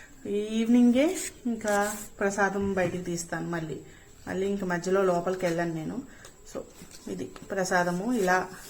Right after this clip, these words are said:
పెట్టేస్తాం పొద్దున్న దేవుడికి. ఇప్పుడు, ఇప్పుడు సాయంత్రం ఈ ప్రసాదం తింటాము. So and దాని తర్వాత ఇంక మళ్ళీ వెళ్ళాం కదా, ఆఫ్టర్నూన్ లంచ్ వచ్చేటప్పటికి, ఆ, మామూలుగా as usual-గా చేసుకుంటాము. ఈవినింగ్ టైంలో కూడా ఈ సామాన్లు తోముకోవాలి,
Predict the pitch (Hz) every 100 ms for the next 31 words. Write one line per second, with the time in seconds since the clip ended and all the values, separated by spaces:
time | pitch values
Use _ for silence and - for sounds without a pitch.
0 | - - - - - - - - 196 190
1 | 180 - 175 170 156 170 165 175 240 -
2 | - - - 180 170 165 160 254 349 -
3 | 262 240 226 208 190 185 214 220 208 175
4 | 170 165 170 170 160 156 - 151 - -
5 | - - - 185 170 - - - 208 208
6 | 220 202 190 208 214 196 190 269 240 226
7 | 220 233 220 220 214 226 277 240 214 220
8 | 220 226 214 202 202 214 208 208 202 208
9 | 330 - - - - - - - 262 254
10 | 247 233 226 226 226 214 202 202 214 214
11 | 220 220 196 196 208 190 196 269 240 220
12 | 226 240 226 226 220 214 214 214 339 -
13 | - - - 233 226 196 202 202 202 196
14 | 196 196 190 240